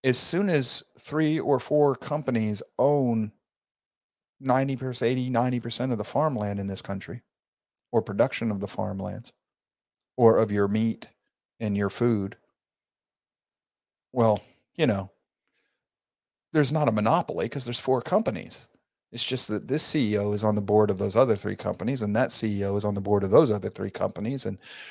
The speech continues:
this C E O's wife is the C E O of that other company, and the next thing you know, what you have is feudalism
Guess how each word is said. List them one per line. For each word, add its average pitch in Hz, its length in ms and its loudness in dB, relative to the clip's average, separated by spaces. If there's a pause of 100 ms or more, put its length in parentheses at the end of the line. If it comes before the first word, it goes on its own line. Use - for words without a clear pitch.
(220)
this 120 220 4
C 117 200 4
E 107 40 8
O's 101 200 0
wife 131 400 8
is 101 120 -2
the 95 80 -8
C 107 380 0
E - 40 2
O 107 120 2
of 98 100 -4
that 104 180 2
other 165 200 4
company, 110 400 -4
and 110 120 0
the 110 60 0
next 160 220 0
thing 113 160 0
you 107 80 -2
know, 127 400 2 (840)
what 117 240 6
you 107 60 0
have 165 200 2
is 110 120 0
feudalism 120 640 -4